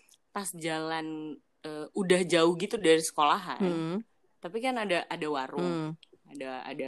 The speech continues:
Speaker 1: warung gitu. Terus ya udahlah, gue sama temen gue, eh, minum deh, minum di situ.
Speaker 2: Terus?
Speaker 1: Terus dari kejauhan, salah satu temen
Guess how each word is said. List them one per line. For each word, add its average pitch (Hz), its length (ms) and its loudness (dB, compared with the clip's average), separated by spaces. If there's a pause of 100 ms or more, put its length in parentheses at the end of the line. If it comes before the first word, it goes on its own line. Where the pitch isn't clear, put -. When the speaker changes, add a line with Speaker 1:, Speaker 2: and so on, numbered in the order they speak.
Speaker 1:
warung 135 480 -4
gitu. 156 400 -4 (560)
Terus - 240 0 (240)
ya 165 160 -2
udahlah, 214 320 2
gue 214 160 2
sama 240 100 0
temen 190 300 -2
gue, 214 140 4 (280)
eh, 156 600 -4 (100)
minum 226 480 8
deh, 151 240 8
minum 175 320 2
di 196 80 2
situ. 240 640 4 (320)
Speaker 2:
Terus? 190 320 -2
Speaker 1:
Terus 185 380 0
dari 170 240 0
kejauhan, 165 880 0
salah 175 240 -6
satu 165 240 -6
temen 160 240 -6